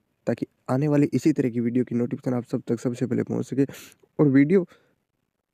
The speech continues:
को लाइक नहीं किया तो दोस्तों लाइक ज़रूर कर दिया करें, आपके एक लाइक से हमें प्रोत्साहन मिलता है नई नई वीडियो लेकर आने का। तो ये,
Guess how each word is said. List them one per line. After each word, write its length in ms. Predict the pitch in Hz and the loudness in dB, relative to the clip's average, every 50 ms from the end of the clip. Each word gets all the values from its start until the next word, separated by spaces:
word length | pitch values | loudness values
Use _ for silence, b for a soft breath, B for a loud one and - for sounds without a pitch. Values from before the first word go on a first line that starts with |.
| _ _ _ - | _ _ _ 2
को 80 | 165 | 4
लाइक 240 | 139 123 123 135 143 | 4 4 4 2 0
नहीं 180 | 143 143 139 131 | 0 -2 -2 0
किया 140 | 139 135 | -2 -2
तो 120 | 127 - 131 | -2 -2 -2
दोस्तों 300 | 120 131 - - 139 120 110 | -2 -2 -2 0 0 0 2
लाइक 240 | 113 123 120 113 | 2 0 -2 -2
ज़रूर 240 | 110 120 117 147 151 | -2 2 4 4 4
कर 160 | 143 - 123 | 4 2 0
दिया 200 | 120 127 127 127 | 2 2 2 2
करें, 160 | 120 131 131 - | 0 0 -2 -2
आपके 340 | - 131 131 - - 147 | -2 -4 -4 0 0 2
एक 200 | 135 143 139 - | 4 4 2 2
लाइक 160 | 135 120 117 - | 0 -2 -4 -4
से 100 | - 117 | -8 -8
हमें 120 | 113 113 | -8 -8
प्रोत्साहन 360 | - _ 117 113 - 123 117 | -8 _ -8 -8 -6 -4 -4
मिलता 220 | 113 113 - 160 156 | -4 -2 -2 0 0
है 60 | 139 | 2
नई 120 | 135 131 | 2 2
नई 100 | 127 123 | 2 2
वीडियो 240 | 117 120 110 113 113 | 2 2 2 2 0
लेकर 180 | 113 - - 113 | 0 -2 -4 -8
आने 160 | 110 107 107 | -8 -8 -10
का। 140 | - - - B B B B B B - _ _ _ _ _ _ _ _ _ _ _ - - _ | -12 -14 -18 B B B B B B -16 _ _ _ _ _ _ _ _ _ _ _ -20 -6 _
तो 80 | - 143 | 2 4
ये, 320 | 131 131 151 156 151 139 | 4 4 4 2 2 0